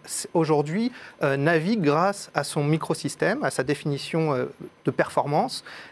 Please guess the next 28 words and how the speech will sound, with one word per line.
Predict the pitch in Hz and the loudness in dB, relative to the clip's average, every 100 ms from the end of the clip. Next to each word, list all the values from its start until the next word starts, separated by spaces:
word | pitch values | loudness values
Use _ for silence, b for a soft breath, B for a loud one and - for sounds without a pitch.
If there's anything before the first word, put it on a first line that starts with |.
| B | B
et, | 165 196 196 | 4 4 6
euh, | 139 - 156 | 4 0 0
va | 165 196 | 0 2
s'inspirer, | 180 - - 156 202 | -2 -4 -2 0 2
va | 175 | 2
évoluer | 165 139 135 165 | 2 2 2 2
avec | 160 - | 2 2
les | 151 160 | 2 2
usages, | 147 151 190 - B B B | 2 2 2 -4 B B B
donc | 151 - - | -2 -2 -12
que | - 165 | -2 0
ça | 175 | 2
soit | 180 | 0
sur | - 156 | 0 -2
du | 160 | 0
social, | 147 - 196 - _ | 0 0 -2 -4 _
sur | - 170 | 0 0
du | 156 | 2
content, | 175 156 156 220 - B B B - | 0 0 0 -2 -6 B B B -2
euh, | 143 131 127 127 - | 0 2 2 0 0
et, | 170 160 156 | 4 6 6
euh, | 135 123 - | 4 4 4
aujourd'hui, | 160 151 139 151 233 277 | 4 4 2 0 -2 -2
par | - 135 | 2 2
rapport | 147 160 | 4 2
à | 147 | 2
sa | 147 | 2
maturation, | 135 - 123 120 - 190 | 0 0 -2 -2 -2 -2